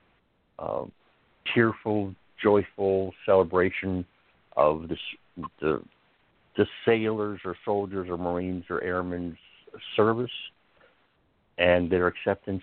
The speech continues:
within the community of who, of what they've done and who they are.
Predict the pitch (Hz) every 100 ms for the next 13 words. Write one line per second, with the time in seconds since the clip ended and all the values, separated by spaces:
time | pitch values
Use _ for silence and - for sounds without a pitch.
0 | - 87 101 101 90 - 92 95 87 78
1 | 78 80 - 73 - 87 87 - - -
2 | _ 87 80 90 92 - 85 85 87 80
3 | 78 87 78 73 69 -